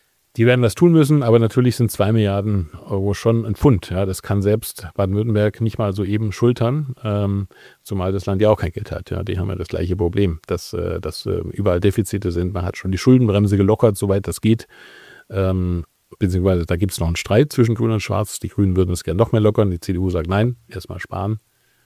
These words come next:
Kompliziert, ja. Du siehst, da sind jetzt viele Dinge, die übereinander laufen.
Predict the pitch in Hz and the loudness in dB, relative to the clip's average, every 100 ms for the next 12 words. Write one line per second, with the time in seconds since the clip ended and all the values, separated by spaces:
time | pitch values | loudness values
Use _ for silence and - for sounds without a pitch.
0 | _ _ _ - 104 92 95 - 82 - | _ _ _ -6 -4 -2 -4 -4 -6 -6
1 | - 87 127 123 - 104 135 - 107 101 | -6 -2 -2 -2 -2 4 4 4 2 4
2 | 113 104 - 123 113 113 104 92 95 110 | 2 2 0 0 0 0 -2 -2 -2 0
3 | 139 117 123 143 | 0 2 0 0